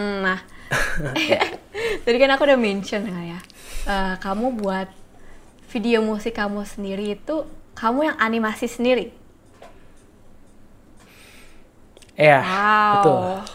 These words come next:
Speaker 1: keren banget.
Speaker 2: Karena mungkin, mungkin kelihatannya kayak rajin, karena rajin banget ya.
Speaker 1: Hmm.
Speaker 2: Sebenarnya enggak, guys. Sebenarnya karena, karena,
Speaker 1: <laughs>
Speaker 2: karena gue males ngerekam sebenarnya, <laughs> males ke kamera.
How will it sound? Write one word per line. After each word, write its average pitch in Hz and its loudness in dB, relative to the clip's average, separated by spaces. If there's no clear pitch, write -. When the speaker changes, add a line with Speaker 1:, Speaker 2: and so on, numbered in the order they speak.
Speaker 1:
keren 226 2
banget. 202 0
Speaker 2:
Karena 147 2
mungkin, 202 4
mungkin 214 2
kelihatannya 170 4
kayak 151 6
rajin, 139 4
karena 143 0
rajin 135 0
banget 151 2
ya. 131 -4
Speaker 1:
Hmm. 127 -2
Speaker 2:
Sebenarnya 160 0
enggak, 143 -2
guys. 110 -10
Sebenarnya 135 -6
karena, 127 0
karena, 131 0
Speaker 1:
<laughs> - -16
Speaker 2:
karena 147 0
gue 151 6
males 147 4
ngerekam 165 6
sebenarnya, 147 6
<laughs> 156 4
males 165 8
ke 165 0
kamera. 160 10